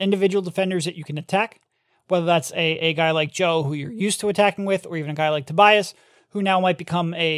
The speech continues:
a someone that the Nets are going to double team a lot. Um, if you get that team into rotations, I think the Sixers are gonna have success picking them apart.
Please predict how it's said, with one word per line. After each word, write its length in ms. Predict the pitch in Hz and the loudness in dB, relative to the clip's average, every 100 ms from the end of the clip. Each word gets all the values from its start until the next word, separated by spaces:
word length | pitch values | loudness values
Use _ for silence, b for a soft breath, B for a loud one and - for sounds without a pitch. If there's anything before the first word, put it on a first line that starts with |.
| 151 160 | -4 -6
a 140 | 170 | -8
someone 320 | 165 175 170 | -6 -4 -4
that 160 | 160 - | -4 -4
the 260 | 156 147 | -6 -4
Nets 240 | 143 160 - | -4 -4 -4
are 40 | |
going 180 | 151 143 | -6 -6
to 60 | 139 | -6
double 240 | 185 185 | -6 -6
team 220 | 180 202 | -4 -4
a 40 | 185 | -2
lot. 300 | 180 175 170 b b b | 0 0 -2 b b b
Um, 320 | 143 139 131 - | -8 -8 -10 -12
if 140 | 180 165 | -10 -4
you 60 | |
get 180 | 180 196 | 2 4
that 160 | 202 180 | 4 0
team 180 | - 185 | -2 -4
into 140 | 175 | -4
rotations, 560 | 160 151 180 170 170 160 | -4 -4 -2 -2 -4 -4
I 100 | 156 | -6
think 160 | 151 160 | -8 -10
the 80 | |
Sixers 280 | 156 165 - | -10 -10 -10
are 40 | 156 | -8
gonna 160 | 151 | -6
have 240 | 131 151 147 | -4 -4 -6
success 480 | - - 151 135 - _ _ _ _ | -10 -8 -8 -8 -16 _ _ _ _
picking 280 | - 247 202 | -4 -2 -2
them 160 | 180 160 | -2 0
apart. 340 | 214 208 - | 4 2 2